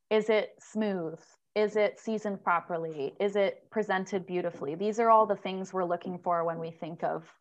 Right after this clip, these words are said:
quality food, right? Um, but there was a huge difference between the student that, yes, it looks great, it's on a pristinely white plate, and they followed the recipe exactly, and it is exactly how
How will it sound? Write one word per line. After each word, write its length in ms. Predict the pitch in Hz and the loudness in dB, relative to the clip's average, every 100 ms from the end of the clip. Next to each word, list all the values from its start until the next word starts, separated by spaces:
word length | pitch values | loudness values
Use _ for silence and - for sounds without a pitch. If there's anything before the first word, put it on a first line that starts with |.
| - | -20
quality 420 | - 180 170 165 | 0 2 2 -2
food, 420 | 165 - 294 208 - | -8 -6 -6 -4 -2
right? 400 | - 185 294 - _ _ - _ - - - - | -2 0 -2 -6 _ _ -20 _ -20 -20 -4 6
Um, 500 | 220 208 196 190 - | 10 10 8 2 0
but 140 | - 254 | 4 8
there 160 | 262 | 10
was 140 | 254 247 | 8 6
a 40 | |
huge 360 | 240 294 285 - | 2 0 0 2
difference 460 | 240 254 233 208 | 2 2 -2 -2
between 320 | 208 208 220 202 | -4 -6 -4 -4
the 80 | 190 | -4
student 600 | - - 214 208 196 185 | -6 -4 0 0 -2 2
that, 400 | 185 175 170 - _ _ _ _ _ _ _ _ _ _ _ _ | 4 6 4 -2 _ _ _ _ _ _ _ _ _ _ _ _
yes, 400 | 190 226 262 - - | 6 6 6 -6 -2
it 160 | 214 | 0
looks 340 | 202 202 - - | 2 2 0 -6
great, 360 | 208 208 214 | 2 4 4
it's 160 | 214 190 | 2 0
on 120 | 185 | 0
a 60 | 185 | 0
pristinely 640 | - 185 - 208 208 196 | -6 -16 -8 -6 -4 -2
white 320 | 190 175 170 | 2 0 0
plate, 460 | - 214 208 202 - _ _ _ - | -2 2 2 0 -6 _ _ _ -2
and 280 | 214 196 190 | 2 2 2
they 120 | 202 196 | 0 4
followed 360 | 226 214 214 202 | 8 8 6 2
the 80 | |
recipe 580 | 185 190 202 196 - 190 | 2 2 2 -4 -6 -4
exactly, 760 | 170 165 208 220 226 220 220 226 | -4 0 4 4 4 0 0 0
and 120 | 190 | -2
it 160 | 190 180 | -2 -2
is 180 | 180 170 | -4 -4
exactly 640 | 160 - 226 226 226 214 | -8 4 6 6 4 -4
how 540 | 202 196 185 180 175 | 4 6 6 6 4